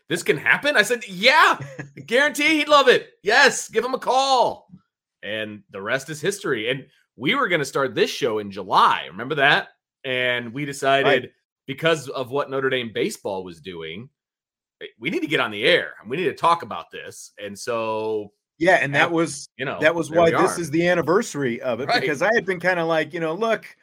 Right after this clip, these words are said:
Speaker 2: you know, I've been doing this and, you know, I needed to kinda clear my mind a little bit." So, you know, 'cause, like, Brian wanted me to kinda get get started sooner than, and I'm like, "Look, I just need to take a couple weeks off. You know, they screwed me out of vacation <laughs> time and stuff like that."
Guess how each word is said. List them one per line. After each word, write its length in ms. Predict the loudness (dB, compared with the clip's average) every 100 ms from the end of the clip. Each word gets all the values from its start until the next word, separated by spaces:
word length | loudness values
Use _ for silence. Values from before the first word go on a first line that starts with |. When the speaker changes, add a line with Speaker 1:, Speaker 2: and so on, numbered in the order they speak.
| _ _ _ _ _
Speaker 2:
you 60 | -2
know, 80 | 0
I've 140 | 0
been 180 | -2 -4
doing 340 | -2 0 0
this 440 | 0 0 0 -4 -8
and, 240 | -8 -6
you 80 | -8
know, 80 | -8
I 40 |
needed 260 | -6 -6 -6
to 40 |
kinda 240 | -4 -6
clear 300 | -6 -6 -4
my 160 | -4 -4
mind 380 | -4 -4 -4 -4
a 20 |
little 160 | -6 -4
bit." 320 | -4 -4 -4
So, 100 | -8
you 160 | -6
know, 180 | -6 -6
'cause, 160 | -8 -6
like, 160 | -4
Brian 280 | 2 2 4
wanted 260 | 2 2 0
me 120 | -2
to 80 | -4
kinda 240 | -6 -6
get 200 | -6 -8 -8 _ _ _ _ _ -12
get 140 | -12
started 420 | -2 0 0 -2
sooner 540 | -8 -10 -6 -6 -6 -10 _
than, 180 | -16
and 160 | -14 -12
I'm 80 | -10
like, 220 | -10 -8
"Look, 220 | -6 -4
I 60 | -4
just 220 | -6 -12
need 80 | -12
to 80 | -10
take 240 | -8 -8
a 40 | -8
couple 280 | -8 -8 -8
weeks 240 | -8 -6
off. 260 | -4 -4 -4
You 60 | -8
know, 120 | -8
they 100 | -8
screwed 360 | -10 -8 -8 -6
me 100 | -6
out 120 | -6
of 60 | -6
vacation 500 | -8 -8 -12 -14 -20
<laughs> 280 | -20 -12 -10
time 140 | -8
and 100 | -12
stuff 280 | -12 -8 -8 -6
like 160 | -6 -4
that." 480 | 0 2 2 -4